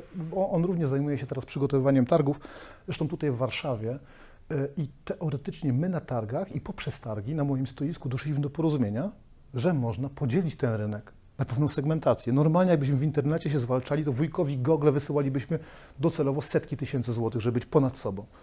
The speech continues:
A myśmy się dogadali, my się uzupełniamy. On robi zabudowę taką systemową, powiedzmy, a ja robię zabudowę indywidualną, czyli powiedzmy takie ściany albo od was z tych płyt.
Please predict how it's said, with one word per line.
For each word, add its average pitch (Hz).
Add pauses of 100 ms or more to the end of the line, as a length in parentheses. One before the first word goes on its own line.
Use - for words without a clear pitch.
(300)
A 143
myśmy 202
się -
dogadali, 180
my 160
się 190
uzupełniamy. 156
On 185
robi 160
zabudowę 139
taką 139
systemową, 135
powiedzmy, 139 (800)
a 196
ja 226
robię 196
zabudowę 151
indywidualną, 117
czyli 123
powiedzmy 120
takie -
ściany 170
albo 113
od 127
was 107
z -
tych -
płyt. 90